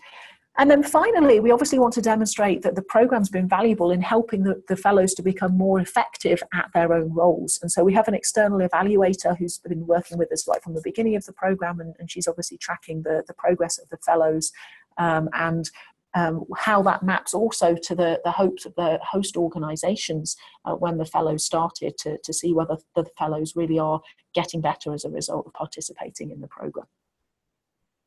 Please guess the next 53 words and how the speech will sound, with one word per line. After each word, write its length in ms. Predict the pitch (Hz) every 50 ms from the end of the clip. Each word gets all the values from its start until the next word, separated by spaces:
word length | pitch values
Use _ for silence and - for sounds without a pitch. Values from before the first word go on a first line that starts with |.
| _ _ _ _ _ _ _ _ - - - - - -
So 120 | - - 349
in 60 | 339
terms 240 | - 427 440 480 571
of 60 | 539
what 140 | 523 480 381
this 120 | 349 359
program 440 | 359 - 320 320 311 311 269 254 240
looks 500 | 226 220 220 262 330 - - - - -
like, 400 | 220 202 - - 180 202 - - - 156 - - - _ -
uh, 240 | 226 226 233 240 -
as 120 | 247 277 320
I 80 | 320
said, 200 | 311 - 311 277
it's 200 | 247 196 - -
a, 160 | 233 240 - -
it's 140 | 226 226 -
a 60 | 254
year-long 540 | 226 247 277 294 381 440 415 359 302 285 285
program. 480 | - - 202 190 185 - - 240 - - -
So 120 | - - 226
it 80 | 214
started 420 | - - - 262 262 302 294 311 294
in 440 | 285 269 262 240 233 226 214 208 -
January. 540 | - 196 185 185 185 170 170 170 190 220 254
We 120 | 233 214
recruited 540 | 202 190 190 196 202 - - 254 262 247 226
all 120 | 226 214 202
the, 240 | 208 196 185 - 190
the 100 | 196 190
fellows 360 | - 202 202 196 190 190 190
at 80 | - -
the 100 | 190 190
end 160 | 190 185 185
of, 160 | 180 170 - -
of 180 | 185 180 170 -
last 260 | 185 190 - - -
year, 180 | 175 175 175 175
and 120 | 165 165
then, 180 | 165 165 170 175 - - - - _ _
uh, 160 | - 190 180 175
we 160 | 185 190 185 - _ _ _ -
brought 260 | 196 208 233 - 226
them 100 | 226 202
all 120 | 196 196
together 420 | 196 - 190 202 190 190 190 180 180
in 220 | 180 175 175 175 - -
D 160 | 180 185 185
C 260 | - - 180 185 175
at, 80 | - - -
at 120 | 185 - -
triple 300 | - 190 190 - - 170
A 120 | 170 170
S 320 | 175 185 185 - - -